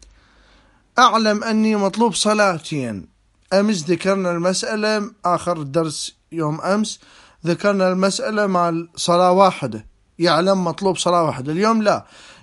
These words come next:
يعلم مطلوب صلاتين، ولكن لا يعلم هذين الصلاة، وليوم واحد، ولكن لا يعلم هذين الصلاتين اللي هن ليوم واحد،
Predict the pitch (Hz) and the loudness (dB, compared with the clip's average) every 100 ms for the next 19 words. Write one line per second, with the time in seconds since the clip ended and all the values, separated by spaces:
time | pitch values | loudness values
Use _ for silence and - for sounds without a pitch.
0 | - 233 254 247 262 220 208 196 214 269 | 0 4 4 2 2 2 0 -2 0 0
1 | 233 - 277 254 185 - 175 135 92 - | 0 4 4 4 2 -2 -6 -6 -8 -14
2 | _ _ _ _ _ _ - _ 196 220 | _ _ _ _ _ _ -20 _ 2 2
3 | 208 220 226 294 277 226 220 185 196 190 | 2 2 6 6 6 2 0 0 2 2
4 | 190 190 190 185 - 196 190 185 185 196 | 0 0 -2 -2 0 2 2 0 0 2
5 | 202 214 233 285 269 220 196 170 147 151 | 2 4 6 6 4 2 2 0 -2 -8
6 | - _ - - - 190 202 196 202 208 | -8 _ -20 -16 -2 2 2 2 0 4
7 | 277 285 233 214 185 185 190 180 185 185 | 6 6 2 -2 0 2 2 0 -2 -2
8 | 165 196 190 180 175 185 180 175 185 185 | 0 0 2 0 0 -2 -2 -4 -4 -2
9 | 180 185 185 190 185 180 170 180 247 233 | -2 -2 -2 -2 -2 -2 -2 4 4 4
10 | 247 180 | 0 -4